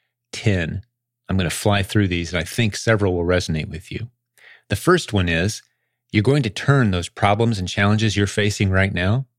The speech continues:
the ones that feel like mountains, the ones that feel like brick walls, you're gonna turn those mountains and brick walls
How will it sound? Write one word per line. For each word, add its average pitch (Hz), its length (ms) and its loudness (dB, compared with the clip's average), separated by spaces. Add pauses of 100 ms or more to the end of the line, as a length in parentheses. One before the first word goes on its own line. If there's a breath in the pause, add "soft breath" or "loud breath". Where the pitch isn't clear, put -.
(500)
the 98 120 4
ones 110 160 4
that 98 100 -6
feel 110 140 2
like 98 200 2
mountains, 107 600 0
the 101 80 2
ones 98 180 4
that 95 100 -6
feel 101 160 2
like 92 200 -2
brick 101 260 0
walls, 101 360 0
you're 120 80 0
gonna 123 160 2
turn 139 340 2
those 104 180 2
mountains 101 380 2
and 90 160 -2
brick 104 220 0
walls 98 400 2